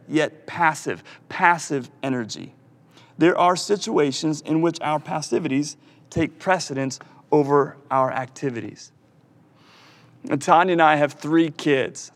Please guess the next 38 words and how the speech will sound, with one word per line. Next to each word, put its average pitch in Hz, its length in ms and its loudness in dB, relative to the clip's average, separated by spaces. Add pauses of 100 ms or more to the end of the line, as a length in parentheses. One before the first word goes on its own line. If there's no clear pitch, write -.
three 190 140 6
wonderful 170 540 4
kids, 120 520 -4
one 202 180 6
of 165 80 -2
which 180 220 2
is 151 80 -8
taller 175 400 2
than 175 180 -2
me, 175 140 -2
the 160 160 4
other 175 220 4
of 139 100 -2
which 165 240 0
is 120 100 -6
bigger 165 340 4
than 160 160 0
me, 170 240 -2 (220)
and, 151 300 4
and 156 180 2
the 143 80 4
youngest 147 600 2
is, 143 420 -2
well, 143 580 2
Zoe's 175 400 6
just 156 220 -4
a 127 40 0
lot 123 280 4
of 117 140 -4
things. - 440 -10 (380)
And 160 120 4
they 190 140 8
keep 185 300 -4
us 160 120 2
busy, 143 360 -2
to 139 120 -12
be 135 120 -4
sure. 131 420 -8